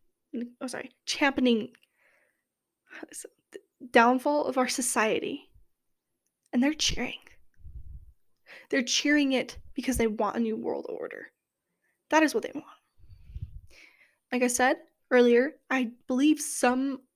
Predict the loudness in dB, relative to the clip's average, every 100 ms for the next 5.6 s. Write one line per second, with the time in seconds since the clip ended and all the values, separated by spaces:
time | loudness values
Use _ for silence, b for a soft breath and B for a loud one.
0 | _ -6 -2 0 2 4 2 4 2 0
1 | 2 4 4 2 0 -8 -6 -6 -8 -8
2 | -8 -8 -8 -8 -12 -16 -20 -20 _ _
3 | _ _ _ _ _ _ _ _ _ _
4 | _ _ _ _ _ _ _ _ -10 -4
5 | -4 -2 -2 2 2 0